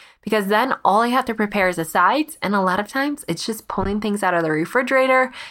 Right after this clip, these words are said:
and either reheating them or chopping up vegetables or,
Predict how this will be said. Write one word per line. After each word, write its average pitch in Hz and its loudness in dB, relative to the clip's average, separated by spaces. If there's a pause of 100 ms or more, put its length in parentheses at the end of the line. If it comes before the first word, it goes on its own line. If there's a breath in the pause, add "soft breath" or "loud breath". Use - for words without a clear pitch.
(140 loud breath)
and 196 0
either 185 2
reheating 214 0
them 269 4
or 175 4
chopping 202 2
up 190 2
vegetables 220 2
or, 165 2